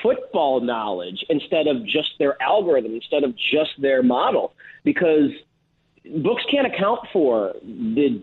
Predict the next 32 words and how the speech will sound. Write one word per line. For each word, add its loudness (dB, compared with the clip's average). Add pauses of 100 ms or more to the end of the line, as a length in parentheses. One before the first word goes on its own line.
difference 0
in 2
power 0
rating 2
when 2
Mahomes 2
is 2
eighty 0
percent 0
versus 0
a 0
hundred 0
percent, -4
fifty -4
percent -2
versus 0
a 2
hundred 2
percent. -2 (160)
We're 4
gonna 2
know 4
what 2
Mahomes 2
is. -6
We 2
know 4
he's 2
injured. -2
We -6
don't 0
know 2